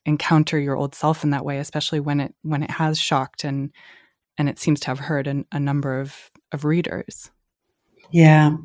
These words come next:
Speaker 2: I'm so sad about that. If, if I,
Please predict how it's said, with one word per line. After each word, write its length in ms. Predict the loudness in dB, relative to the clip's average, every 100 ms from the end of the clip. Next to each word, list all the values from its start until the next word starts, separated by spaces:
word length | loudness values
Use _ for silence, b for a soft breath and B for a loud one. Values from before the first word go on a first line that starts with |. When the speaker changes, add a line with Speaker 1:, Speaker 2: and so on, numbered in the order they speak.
| -14 _ _ _ _ _ _ -10
Speaker 2:
I'm 120 | -6 -2
so 180 | -2
sad 400 | 0 2 4 6
about 320 | 4 2 2 2
that. 260 | 0 0
If, 100 | -2
if 220 | -2 2
I, 140 | 4